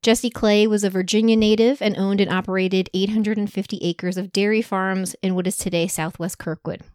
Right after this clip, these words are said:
The Clay farm was supposedly near today's Clay Street, and of course, we have the Clay Cemetery. And speculation is that the cemetery plot was chosen because it is on high ground, and it was near the homestead, which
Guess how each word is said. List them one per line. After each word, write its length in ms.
The 80
Clay 360
farm 460
was 120
supposedly 640
near 200
today's 420
Clay 380
Street, 460
and 120
of 80
course, 420
we 120
have 180
the 80
Clay 240
Cemetery. 560
And 100
speculation 640
is 160
that 140
the 80
cemetery 480
plot 280
was 140
chosen 480
because 500
it 240
is 240
on 180
high 200
ground, 460
and 180
it 140
was 220
near 320
the 100
homestead, 640
which 340